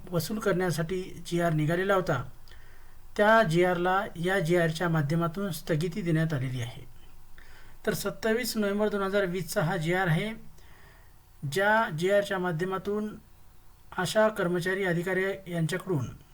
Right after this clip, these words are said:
अतिप्रदान करण्यात आलेली रक्कम वसुलीबाबत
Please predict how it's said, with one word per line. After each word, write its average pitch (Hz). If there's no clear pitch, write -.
अतिप्रदान 214
करण्यात 190
आलेली 180
रक्कम 208
वसुलीबाबत 175